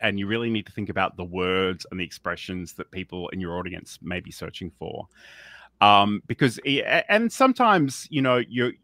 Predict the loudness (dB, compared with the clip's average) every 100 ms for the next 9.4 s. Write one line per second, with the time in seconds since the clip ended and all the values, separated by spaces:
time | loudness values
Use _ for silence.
0 | -12 -6 -4 -2 -4 -6 -6 0 2 2
1 | 0 0 -2 -2 -2 -4 -4 -4 -6 -4
2 | -6 -4 -2 -4 -4 -4 -4 -8 -2 -2
3 | -2 -2 -4 -4 -10 -10 -4 -2 -2 -2
4 | -2 -2 -2 -8 -8 -10 -10 -8 -6 -4
5 | -4 -4 -4 -4 -8 -18 -8 -6 -4 -6
6 | -8 _ -20 _ _ -2 0 -2 -2 -2
7 | -2 -4 -6 -8 -6 -4 -4 -2 -4 -4
8 | -6 -6 -4 -6 -6 -10 -10 -10 -14 -14
9 | -10 -8 -8